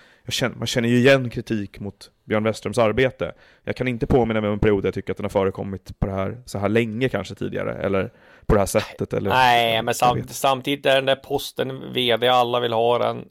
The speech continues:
Speaker 2: Det är Alerup, Jens T Andersson, Thomas Edselius. Alla har väl inte varit speciellt länge.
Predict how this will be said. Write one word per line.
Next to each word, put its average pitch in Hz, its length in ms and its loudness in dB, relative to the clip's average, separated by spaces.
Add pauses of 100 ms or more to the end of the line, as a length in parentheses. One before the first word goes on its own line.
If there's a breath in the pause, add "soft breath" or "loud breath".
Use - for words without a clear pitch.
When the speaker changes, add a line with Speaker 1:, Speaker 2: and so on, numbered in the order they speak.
(140)
Speaker 2:
Det 113 120 4
är 117 480 4
Alerup, 117 460 0
Jens 113 300 -2
T 127 80 0
Andersson, 110 580 -2
Thomas 110 280 -4
Edselius. 113 800 -6 (480 soft breath)
Alla 110 260 2
har 113 60 4
väl 110 100 -2
inte 107 140 -6
varit 107 200 2
speciellt 110 360 -6
länge. 104 360 -6